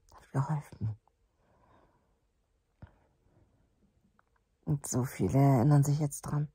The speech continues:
Leider habe ich's mit der Wirbelsäule, also mal so ordentlich einen Knacks verpasst gekriegt. Und, äh,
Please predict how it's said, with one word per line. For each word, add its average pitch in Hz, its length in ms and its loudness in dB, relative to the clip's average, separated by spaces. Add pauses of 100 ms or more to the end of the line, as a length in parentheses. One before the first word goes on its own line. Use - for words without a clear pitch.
(920)
Leider 180 600 6
habe - 280 2
ich's 185 120 6
mit 165 120 4
der 151 180 6
Wirbelsäule, 175 680 6 (460)
also 151 220 0
mal 147 120 2
so 139 120 0
ordentlich 151 340 2
einen 151 120 -2
Knacks - 480 -8
verpasst 156 320 -6
gekriegt. 180 320 -2 (420)
Und, - 260 -2
äh, 165 240 6